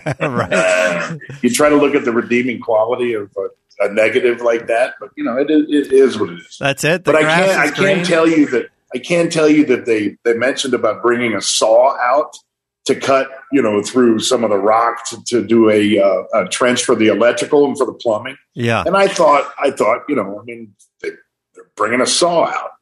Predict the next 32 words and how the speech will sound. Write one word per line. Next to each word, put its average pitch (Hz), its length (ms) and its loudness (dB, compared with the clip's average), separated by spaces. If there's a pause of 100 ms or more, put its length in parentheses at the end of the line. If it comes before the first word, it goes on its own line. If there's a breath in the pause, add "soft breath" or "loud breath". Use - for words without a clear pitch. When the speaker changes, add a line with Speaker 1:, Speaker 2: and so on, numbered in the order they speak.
(180)
Speaker 2:
I - 140 -20
mean, 92 120 -8
I, 87 640 -6
I 135 40 2
didn't 143 180 2
know 120 80 2
specifically 123 720 -2
what 113 200 0
kind 123 120 -4
of 92 80 -4
saw 117 340 2
they 127 100 0
were 127 100 -2
talking 135 280 -2
about. 139 200 -6 (320 soft breath)
This 180 180 0
thing 180 200 0
looks 160 200 0
like 151 140 2
it 135 160 -4
came 147 240 -2
out, 139 140 -2 (100)
out 135 140 2
of 117 100 -2
Mad 131 340 -2
Max. 120 360 -2
It's - 140 -18
gotta 156 300 -2
be 131 160 2
fifteen 139 600 -2
feet 117 240 0
high. 90 340 -4